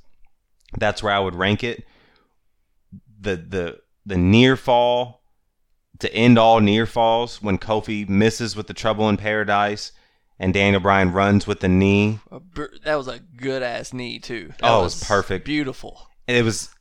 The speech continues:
Speaker 1: in a, in a night where you didn't get a lot of near falls, and I think that was not by accident. I think that was on purpose.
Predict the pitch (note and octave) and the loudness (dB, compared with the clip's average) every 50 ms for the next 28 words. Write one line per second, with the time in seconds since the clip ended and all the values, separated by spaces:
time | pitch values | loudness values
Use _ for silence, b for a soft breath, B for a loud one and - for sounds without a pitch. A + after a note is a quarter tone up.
0 | - - B2+ B2 A#2+ A#2 A2+ G#2+ G#2 G#2+ A#2+ A2+ G#2+ G2 F#2+ G#2 A2 C3 C#3+ B2+ | -2 4 4 6 6 6 6 4 2 2 2 4 4 6 4 4 4 2 0 -2
1 | A2+ A2 G2 G#2 G2+ A#2 A2+ G2+ F#2+ E2+ A2 B2 B2 B2 A2 A2 A2 A2+ A2+ A2 | -4 -6 -4 -2 -2 2 2 2 2 2 2 2 2 2 2 2 2 4 4 4
2 | G2 F#2 G2+ A2 A#2 B2 - - C3 C3 C3+ C3+ C#3 B2+ A2+ G2+ F#2 F#2+ A#2+ A2 | 2 4 4 2 2 0 0 0 0 2 2 2 2 2 0 0 0 2 4 2
3 | G#2+ - - G2 G2 F#2+ G2 G2 F#2 E2+ E2+ E2+ F2 F2+ F2+ F#2+ F#2+ G2+ G#2+ - | 4 4 2 -2 -2 -2 -2 -4 -6 -6 -6 -4 0 2 2 2 2 0 -2 -4
4 | G2+ G#2 F#2+ F#2+ F#2 G2 G#2 A2 - - C3 A#2 B2+ A2+ F#2 - G2 F#2+ F2+ F#2 | -4 -4 -4 -2 -2 0 -2 -2 -4 -4 -2 0 0 0 0 0 0 -2 0 0
5 | F2+ F2+ F2+ F2 F2 E2+ E2 - G2+ G2+ G2+ - A#2+ B2 - - - - | -4 -4 -4 -2 -2 -4 -2 -2 -4 -4 -4 -4 -8 -8 -8 -10 -12 -14